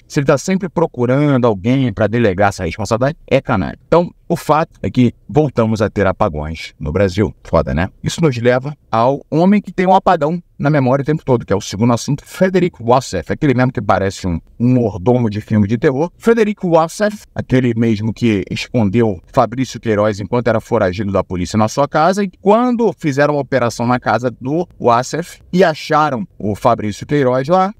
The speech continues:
perguntaram pra ele: "Meu irmão, o que que o Fabrício Queiroz tá fazendo na tua casa?" O que que ele respondeu?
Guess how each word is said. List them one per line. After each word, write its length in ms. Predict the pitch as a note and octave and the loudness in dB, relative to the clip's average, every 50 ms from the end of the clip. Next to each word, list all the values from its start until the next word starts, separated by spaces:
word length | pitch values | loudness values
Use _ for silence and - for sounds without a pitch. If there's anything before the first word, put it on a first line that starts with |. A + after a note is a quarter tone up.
| - | 0
perguntaram 400 | - G#3+ G#3 F#3+ F#3 F3+ F3+ F3+ | 2 2 2 2 2 0 0 0
pra 80 | - F3 | 0 -2
ele: 80 | E3+ | -2
"Meu 80 | E3+ F#3 | 0 0
irmão, 140 | G3 G#3+ A3+ | 2 0 0
o 20 | |
que 100 | G3 B3 | 0 -2
que 100 | - A#3+ | -4 -2
o 20 | A3 | 0
Fabrício 400 | - A3+ F#3+ F#3+ G3 G3 - - | 2 2 2 2 -2 -4 -4 -2
Queiroz 300 | G3 E3+ E3 E3 E3 - | -2 0 0 0 0 -2
tá 60 | F3 D3+ | -4 -4
fazendo 220 | - D#3 D3+ D3 | -2 0 0 0
na 60 | C#3+ | 0
tua 140 | C#3 D3+ C#3 | 0 -2 -2
casa?" 300 | - C3+ A#2 G#2+ F#2 - | 0 2 0 0 0 -4
O 20 | |
que 80 | - - | -6 -4
que 80 | - A2 | 0 0
ele 80 | A2 | 2
respondeu? 420 | A2+ G#2 - - A2+ A2 C3+ D#3 | 2 0 0 -2 0 0 0 0